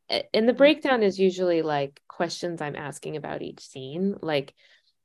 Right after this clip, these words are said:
Speaker 1: questions that I would ask a director, but, like, I probably am not gonna even,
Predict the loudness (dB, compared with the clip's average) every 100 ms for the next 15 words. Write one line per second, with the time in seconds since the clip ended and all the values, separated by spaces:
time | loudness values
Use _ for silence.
0 | _ 2 4 2 2 4 4 4 0 -2
1 | -6 -2 -2 -2 0 0 0 -4 -4 -6
2 | -6 -6 -2 -2 -2 -4 -8 -10 -10 -10
3 | -10 -10 -10 -10 -12